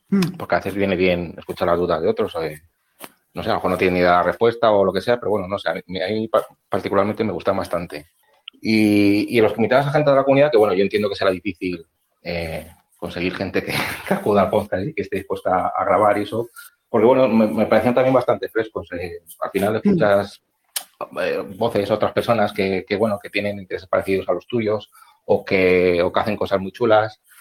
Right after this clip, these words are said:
Speaker 2: y me gustaban, me gustaban bastante. Y, pero bueno, lo que te digo, entiendo que será difícil <laughs> encontrar gente que esté, que esté dispuesta a acudir y a, y a, y a grabar con un podcast. Y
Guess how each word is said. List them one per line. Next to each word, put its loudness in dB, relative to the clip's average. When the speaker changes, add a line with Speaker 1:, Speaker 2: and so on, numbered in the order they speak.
Speaker 2:
y -2
me -4
gustaban, 0
me -6
gustaban 2
bastante. -2
Y, -12
pero -8
bueno, -6
lo -4
que -4
te 0
digo, 0
entiendo -6
que -8
será -4
difícil -10
<laughs> -2
encontrar 2
gente 0
que -2
esté, -4
que 0
esté -2
dispuesta -4
a 0
acudir -2
y -2
a, -4
y -4
a, -6
y -6
a -4
grabar -2
con -6
un -6
podcast. -4
Y 2